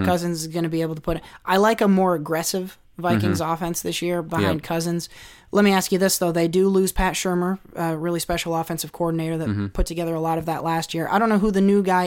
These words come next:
Speaker 2: is. Are you
Speaker 1: Joe
Speaker 2: concerned with the adjustments, the new offense going in that we might see, we might not see out of these guys what we did last year?
Speaker 1: No. Um, the, the new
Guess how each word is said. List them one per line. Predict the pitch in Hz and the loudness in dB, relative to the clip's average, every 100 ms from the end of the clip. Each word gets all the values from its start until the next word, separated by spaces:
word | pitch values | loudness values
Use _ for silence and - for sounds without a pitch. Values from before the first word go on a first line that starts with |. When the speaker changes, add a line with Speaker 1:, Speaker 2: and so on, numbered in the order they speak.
| 175 | 0
Speaker 2:
is. | 196 180 165 - - - - | 0 0 0 -6 -10 -20 -4
Are | 180 180 | 2 4
you | 185 | 4
Speaker 1:
Joe | |
Speaker 2:
concerned | 185 - 208 208 208 | 2 2 2 4 4
with | 196 180 | 2 0
the | 180 170 | -2 -2
adjustments, | 175 160 160 190 - 190 185 | -2 -2 0 0 2 -2 -2
the | - 170 | -2 0
new | 175 185 185 | 2 4 2
offense | - 175 185 - 165 156 | 0 0 0 0 -6 -4
going | - 156 151 151 | -2 -2 -2 -2
in | 151 147 - - - | -2 -4 -6 -14 -6
that | 156 | -2
we | 165 | 0
might | 165 156 - | 0 -2 -4
see, | - - 180 165 160 156 147 | -6 -2 -2 -2 -2 -2 -2
we | 180 175 | 0 2
might | 170 165 | 2 0
not | 160 | -2
see | - 190 180 170 | 0 0 0 -2
out | 160 165 | -2 -2
of | 160 156 | -2 -4
these | 156 151 | -4 -4
guys | 156 143 151 | -6 -6 -6
what | 160 | -6
we | 160 | -8
did | 151 147 | -8 -10
last | 123 - | -12 -14
year? | - - _ | -16 -20 _
Speaker 1:
No. | 110 104 76 73 - - | 0 2 2 -4 -12 -4
Um, | 101 90 87 87 | 2 2 2 0
the, | 92 92 80 | 2 2 2
the | 87 95 | 0 0
new | 95 98 98 92 | 2 2 2 0